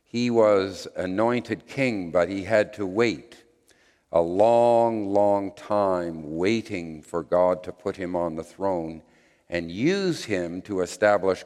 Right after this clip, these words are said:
God's kingdom and God's rule in Israel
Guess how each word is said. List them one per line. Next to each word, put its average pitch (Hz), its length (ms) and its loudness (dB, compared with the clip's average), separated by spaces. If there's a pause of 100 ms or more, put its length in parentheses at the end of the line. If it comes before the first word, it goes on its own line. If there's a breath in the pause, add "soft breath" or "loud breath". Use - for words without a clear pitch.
(100)
God's 131 580 4
kingdom 82 440 -8
and 78 180 -12
God's 101 460 4
rule 78 580 -4 (380 soft breath)
in 82 220 -4
Israel 80 800 -4